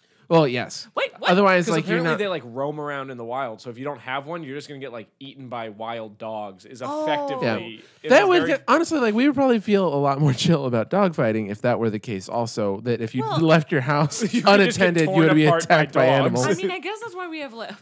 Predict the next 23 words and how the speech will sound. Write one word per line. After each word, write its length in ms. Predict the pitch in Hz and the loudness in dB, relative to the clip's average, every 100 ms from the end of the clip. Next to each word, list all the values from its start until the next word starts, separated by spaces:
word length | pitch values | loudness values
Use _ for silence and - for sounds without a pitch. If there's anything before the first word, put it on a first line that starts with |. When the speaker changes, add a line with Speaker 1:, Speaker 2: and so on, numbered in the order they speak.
| - | -14
Speaker 2:
I 100 | 185 | -12
guess 200 | 190 180 | -10 -12
that's 120 | 185 190 | -12 -10
why 120 | 190 | -8
we 80 | 190 | -8
domesticated 560 | 190 170 - 175 165 | -10 -14 -16 -16 -16
dogs 220 | 175 180 185 | -12 -12 -12
in 40 | |
the 60 | 175 | -12
first 260 | 349 349 - | -12 -12 -12
place, 300 | 131 - 165 | -14 -14 -16
if 80 | 185 | -20
we're 100 | 196 | -20
being 200 | 165 185 | -16 -14
honest. 460 | 214 165 202 - | -14 -14 -18 -12
Speaker 1:
Yeah. 160 | 170 127 - _ | -8 -8 -10 _
Speaker 3:
Yeah, 80 | - | -10
Speaker 2:
But, 140 | 349 | -10
Speaker 3:
to 60 | 277 | -8
Speaker 2:
like, 140 | 269 | -10
Speaker 3:
fight 200 | 226 127 | -8 -8
wolves. 460 | 127 175 131 123 - _ | -6 -8 -8 -12 -14 _
Speaker 2:
so, 520 | - 320 285 269 - | -8 -4 -4 -6 -12